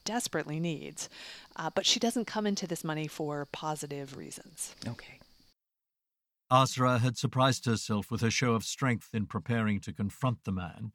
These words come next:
Speaker 3: and over the ensuing weeks she surprised herself further with her newly developed talent to lie.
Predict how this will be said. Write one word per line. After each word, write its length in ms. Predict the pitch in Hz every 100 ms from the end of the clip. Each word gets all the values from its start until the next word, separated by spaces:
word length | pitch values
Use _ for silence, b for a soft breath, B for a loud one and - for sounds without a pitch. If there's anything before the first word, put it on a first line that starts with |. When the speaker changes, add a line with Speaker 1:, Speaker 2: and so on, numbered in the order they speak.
| _ _ _
Speaker 3:
and 120 | 135 135
over 200 | 135 131
the 140 | 131
ensuing 600 | 127 - - 151 131 123
weeks 300 | 123 120 -
she 160 | - 127
surprised 580 | 135 - 139 143 -
herself 300 | 135 - 123
further 360 | - 135 131 113
with 160 | 113 117
her 120 | 117
newly 400 | 117 123 131 123
developed 560 | 110 123 123 - - -
talent 400 | - 127 101 104 _
to 100 | -
lie. 540 | 117 120 127 123 92